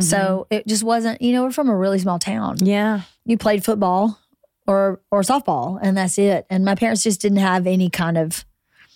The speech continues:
Speaker 1: background in that.
Speaker 2: Yes.
Speaker 1: So it got lost on me. I think now as an adult, and when I work out and when I do stuff, I'm like, "Shit, I w-, I'm actually an athlete
Speaker 2: Yeah.
Speaker 1: that just never had an outlet." I loved P E. I couldn't wait for P E.
Speaker 2: Really?
Speaker 1: Yes, I loved it.
Speaker 2: Oh, wow.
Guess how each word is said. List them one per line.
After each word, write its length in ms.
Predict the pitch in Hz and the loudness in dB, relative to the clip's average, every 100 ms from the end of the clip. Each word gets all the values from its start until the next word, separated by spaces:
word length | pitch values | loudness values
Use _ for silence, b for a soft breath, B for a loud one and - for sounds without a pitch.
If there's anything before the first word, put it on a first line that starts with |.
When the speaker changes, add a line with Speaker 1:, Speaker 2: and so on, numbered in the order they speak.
| b _ 175 | b _ -2
Speaker 1:
background 800 | 180 151 - 170 151 143 151 | 0 -2 -4 -4 -2 -4 -4
in 140 | 165 160 | -2 -2
that. 260 | 117 98 - _ | -4 -8 -14 _
Speaker 2:
Yes. 480 | 180 185 180 156 147 | 0 2 2 2 0
Speaker 1:
So 140 | 240 | 0
it 100 | 233 | 0
got 160 | 226 240 | 0 0
lost 280 | 247 269 - | 0 -2 -2
on 160 | 208 170 | -4 -4
me. 160 | 165 | -4
I 60 | 202 | -2
think 180 | 233 226 | 0 0
now 180 | 226 | 0
as 80 | 247 | 0
an 80 | 220 | -2
adult, 520 | 202 196 220 196 175 | 0 0 0 -2 -4
and 140 | 226 196 | -2 0
when 100 | 190 | 0
I 100 | 185 | 0
work 200 | 196 190 | -2 0
out 260 | 196 196 202 | 0 0 0
and 120 | 185 | 0
when 100 | 185 | 0
I 60 | 180 | 0
do 100 | 196 | -2
stuff, 180 | 196 | 0
I'm 100 | 185 | 0
like, 220 | 185 175 208 | 0 -2 -4
"Shit, 320 | - 311 302 | -2 0 0
I 140 | 233 | 0
w-, 160 | 269 262 - | 0 -2 -4
I'm 140 | 247 269 | -2 0
actually 300 | 240 - 202 | 0 0 2
an 60 | |
athlete 560 | 196 262 - 185 180 180 _ B B B | 2 0 0 2 2 0 _ B B B
Speaker 2:
Yeah. 280 | 208 240 330 | 2 4 4
Speaker 1:
that 160 | 370 247 | 2 2
just 180 | 190 | 2
never 240 | 226 226 226 | 2 2 2
had 160 | 214 | 0
an 80 | 196 | 0
outlet." 340 | 208 214 202 185 | 0 0 0 0
I 80 | |
loved 580 | 208 180 180 233 202 - | 0 0 0 0 -2 -4
P 80 | 202 | -4
E. 360 | 185 180 151 - | -2 -2 -4 -6
I 60 | 185 | -4
couldn't 260 | 254 202 202 | -2 -2 0
wait 240 | 254 285 | 0 -2
for 100 | - | -4
P 140 | 180 180 | -2 -2
E. 40 | |
Speaker 2:
Really? 520 | 196 277 349 415 440 | 0 2 2 0 2
Speaker 1:
Yes, 440 | 339 392 415 370 - | 2 4 2 2 0
I 80 | 254 | 0
loved 520 | 262 294 349 320 208 | 2 2 2 0 -2
it. 60 | 226 | 0
Speaker 2:
Oh, 460 | 247 247 240 220 | 0 0 0 -2
wow. 600 | 190 185 180 180 170 165 | 0 0 2 0 0 -4